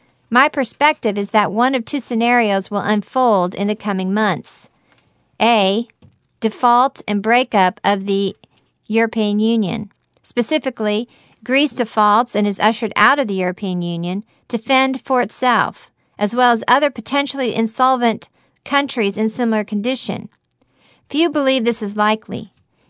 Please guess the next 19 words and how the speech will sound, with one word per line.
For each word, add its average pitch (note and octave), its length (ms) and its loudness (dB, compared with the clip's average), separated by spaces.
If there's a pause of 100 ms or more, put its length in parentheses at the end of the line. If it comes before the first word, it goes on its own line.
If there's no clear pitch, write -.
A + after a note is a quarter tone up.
Even D4 320 0
so, C4+ 360 2
this A3+ 200 -2
corrective B3+ 480 0
action B3 580 -2
will A3 140 -2
send A#3+ 240 -2
shockwaves A#3+ 640 0
through A3 120 -8
the G3+ 80 0
financial A3+ 520 0
markets A#3 720 -2 (260)
and G#3 140 0
destabilize A#3+ 920 0
what G#3+ 120 -4
growth A3 300 0
is A3 80 -6
taking G3 380 -6
place. - 600 -8